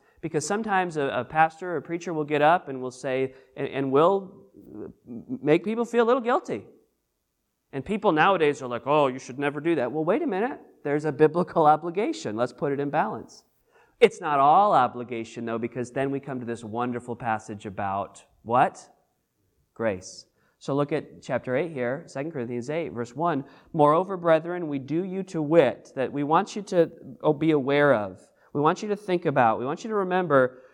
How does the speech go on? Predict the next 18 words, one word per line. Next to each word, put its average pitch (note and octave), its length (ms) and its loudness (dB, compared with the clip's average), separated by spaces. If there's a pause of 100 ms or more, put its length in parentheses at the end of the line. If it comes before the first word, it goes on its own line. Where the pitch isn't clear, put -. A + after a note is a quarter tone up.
(120)
the D3 100 -2
grace D3+ 720 0
of D#3+ 320 -4
God C3 640 2 (340)
bestowed E3 560 2
on D3+ 120 2
the C3 80 -6
churches E3+ 500 -6
of D3+ 120 -6
Macedonia, B2+ 920 -2 (1600)
how F#3 140 6
that F#3 160 0
in E3+ 120 -4
a D#3+ 40 0
great D#3 520 0
trial G3 520 4
of D#3 180 -4
affliction, C3+ 920 -4